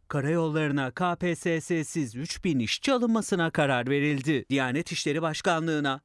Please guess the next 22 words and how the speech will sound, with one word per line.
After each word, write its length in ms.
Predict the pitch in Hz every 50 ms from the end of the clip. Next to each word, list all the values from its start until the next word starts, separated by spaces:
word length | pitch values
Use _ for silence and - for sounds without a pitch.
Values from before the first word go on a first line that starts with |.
| _ _ -
ve 100 | 170 180
Orman 460 | 120 127 143 143 147 170 170 151 127
Genel 320 | 110 117 113 131 147 175 190
Müdürlüğü'nde 720 | 190 180 147 180 175 170 165 170 170 170 156 165 156 120
de 260 | 160 151 131 101 95
benzer 380 | 107 107 120 120 - 190 220 226
şekilde 420 | - - 226 - - 233 226 294
işçi 300 | 254 190 - - - 160
alımı 200 | 131 120 123 139
açıklanmıştı. 920 | 135 135 - - - 175 165 156 151 151 156 - - - - 165 127 92 - _
Seçime 420 | _ - - 165 - - 165 160 143
günler 380 | 117 120 123 120 120 143 156
kala 240 | - - 170 160 151
atılan 300 | 147 - - 123 131 147
adımlar, 540 | 170 160 147 160 160 156 147 139 131 - _ _ -
iktidar 580 | 185 185 _ _ - 202 170 185 170 156 131 117
kesenin 520 | - 190 185 - - 185 160 165 151 123
ağzını 520 | 107 110 135 156 160 139 175 190 233 247
açtı 300 | 220 214 - - - 320
yorumlarına 640 | 285 262 226 208 190 175 170 156 139 131 123 127 131
neden 300 | 143 139 131 156 151 151
oldu. 500 | 151 151 151 147 123 170 165 127 -